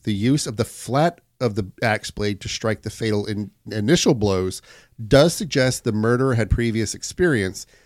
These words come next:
Any deep cut made by the sharp edge of the blade was more likely to result in the axe becoming lodged in the wound.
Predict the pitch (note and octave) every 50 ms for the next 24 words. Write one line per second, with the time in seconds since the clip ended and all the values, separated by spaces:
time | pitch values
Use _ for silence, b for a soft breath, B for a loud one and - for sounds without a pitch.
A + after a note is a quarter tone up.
0 | b b b b b _ _ - D3+ F3+ G3 G#3+ F3+ - F#3 F3 E3+ _ - -
1 | D#3+ C#3 - A#2 G#2+ A#2 B2+ C3 A#2+ B2+ A2 A2+ - - - C3 C#3+ D#3 - B2
2 | A2+ G2+ A2 G2+ G#2 F2 G#2 G2+ G2+ G2+ G2+ G2+ F#2 G#2+ G#2+ A2+ B2 A#2 G#2+ A2
3 | G2+ - A2 A2 - - G2+ G#2 G2+ F2+ G2+ G2 G2 - - G#2 G#2 G2+ - F#2+
4 | F#2+ G2 - - - - G2+ - G2+ F#2+ F#2 F#2 F2 E2 F2+ F2+ F#2+ G2 F#2+ F#2
5 | - _ - F#2+ F#2 F#2+ G#2+ D3+ F3 D3+ A2 E2+ - -